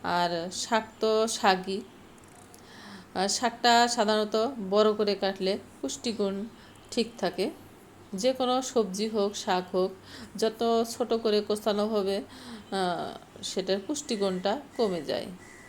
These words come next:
এই তো আমার এইটটি পার্সেন্ট শাকটা সেদ্ধ হয়ে এসেছে। এখন আমি একটা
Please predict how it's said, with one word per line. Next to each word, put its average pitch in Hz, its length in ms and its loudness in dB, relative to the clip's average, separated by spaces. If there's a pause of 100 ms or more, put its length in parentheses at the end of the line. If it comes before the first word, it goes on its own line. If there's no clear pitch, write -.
(2000)
এই - 160 -2
তো 262 220 -2 (420)
আমার 185 280 4
এইটটি 214 320 2
পার্সেন্ট 226 500 0
শাকটা 202 420 -2
সেদ্ধ 208 400 -2
হয়ে 220 240 4
এসেছে। 214 400 -2 (360)
এখন 190 260 -2
আমি 190 320 -2 (260)
একটা 180 460 -4